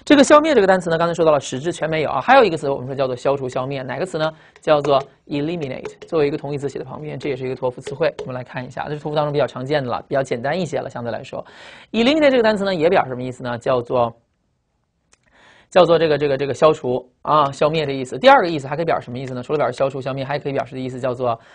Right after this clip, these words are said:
呃，淘汰，它有这个意思啊，它有这层含义叫淘汰。为什么叫淘汰？咱们先解释一下，你看看中间这个词它是来自谁？它其实是来自于 limit，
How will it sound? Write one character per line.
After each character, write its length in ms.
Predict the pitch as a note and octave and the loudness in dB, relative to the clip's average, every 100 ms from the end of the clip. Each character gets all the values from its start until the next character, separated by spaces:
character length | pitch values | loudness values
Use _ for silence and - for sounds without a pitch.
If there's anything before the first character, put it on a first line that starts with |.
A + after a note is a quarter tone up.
| _ - | _ 4
呃， 500 | C3+ C3 B2+ B2+ - | 6 8 4 0 -2
淘 200 | - D3+ | 0 0
汰， 220 | A3 A#3+ - | 2 0 0
它 100 | D#3 | -2
有 120 | C#3 | -2
这 120 | C#3 | -2
个 80 | A#2 | -6
意 120 | B2 | -8
思 160 | B2 - | -10 -6
啊， 180 | D3 C#3 | -4 -2
它 100 | C#3 | -4
有 60 | |
这 100 | C3 | -4
层 120 | A#2+ | -6
含 80 | A#2 | -6
义 40 | A#2 | -6
叫 60 | |
淘 180 | A#2 A#2+ | -6 -8
汰。 160 | C3 D#3 | -4 0
为 100 | C4+ | 0
什 40 | |
么 60 | C4+ | 0
叫 80 | C4 | -2
淘 220 | - C#3 | -2 -4
汰？ 180 | D3 A3 | -2 -2
咱 80 | C#3 | -2
们 60 | |
先 120 | C#3+ | -6
解 180 | C3+ A#2+ | -6 -8
释 60 | B2 | -8
一 20 | |
下， 60 | B2+ | -10
你 100 | A#2+ | -8
看 140 | C3 | -8
看 140 | A#2+ - _ _ _ _ | -8 -10 _ _ _ _
中 200 | C#4 D4 | 0 2
间 160 | D4+ | 2
这 80 | D#4 | 2
个 60 | - | -2
词 80 | |
它 120 | D#3+ E3+ | -4 -4
是 80 | |
来 120 | C#3+ A#2 | -4 -4
自 100 | B2+ | -8
谁？ 100 | - | -10
它 120 | F3+ | -6
其 160 | F#3 D#3+ | -6 -6
实 60 | |
是 80 | D#3+ | -4
来 100 | C3 | -4
自 120 | B2 | -4
于 40 | C3 | -6
limit， 380 | B2+ E3 D3 | -6 -8 -10